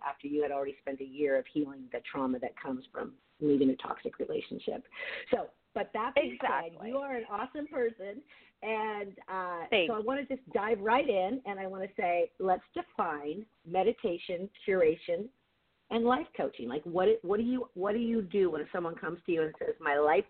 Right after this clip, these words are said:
Speaker 1: is hell"? <laughs> Help me.
Speaker 2: So I think one of the biggest things about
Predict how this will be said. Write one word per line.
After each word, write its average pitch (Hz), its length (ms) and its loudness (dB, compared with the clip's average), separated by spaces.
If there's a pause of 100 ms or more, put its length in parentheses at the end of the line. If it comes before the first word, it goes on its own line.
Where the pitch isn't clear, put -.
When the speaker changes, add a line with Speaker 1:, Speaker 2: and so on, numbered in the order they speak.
(140)
Speaker 1:
is 180 180 2 (140)
hell"? 156 380 -2 (280)
<laughs> - 80 2 (1700)
Help - 240 4
me. 381 160 2 (1800)
Speaker 2:
So 285 320 4
I 262 220 -2
think 320 240 -8
one 277 160 -6
of 254 80 -10
the 196 260 -8
biggest 208 420 -6
things 165 280 -8 (160)
about 147 640 4